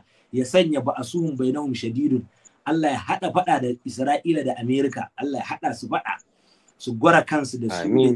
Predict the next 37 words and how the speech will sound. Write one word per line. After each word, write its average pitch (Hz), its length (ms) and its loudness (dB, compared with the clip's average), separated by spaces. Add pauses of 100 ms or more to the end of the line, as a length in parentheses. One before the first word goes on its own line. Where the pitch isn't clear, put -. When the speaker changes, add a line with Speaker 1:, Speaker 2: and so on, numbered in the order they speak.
Speaker 1:
da 127 80 -6
junansu, 156 560 0
su 113 160 -14
zama 135 80 -4 (240)
sun - 320 -8
yaƙi 127 260 -4
junansu. 131 400 0 (720)
Sannan 139 240 -4
kuma 151 220 -2 (100)
abubuwa 160 480 2
da 131 80 -4
ake - 240 -4
Speaker 2:
Amin, - 80 0
Speaker 1:
ta 147 80 0
yi 160 60 2
Speaker 2:
malam. 147 140 -2
Speaker 1:
na, 139 220 -6
na, 135 220 -8
na, 135 240 -8
na 139 160 -8
karya 151 320 0
daular, 135 400 -2 (160)
daular 139 320 -4
Yahuda, 131 720 -8
eh, 117 260 -6
Yahudu, 120 640 -18 (580)
ah, 110 440 -4
wato 107 680 -6 (500)
masu 117 340 -6
kama 135 400 4
karya 127 400 0
kenan, 123 300 -4
wanda 127 200 -4
suka 120 200 -8
kama 113 300 -2
guri 131 360 -2
zauna. 120 400 -4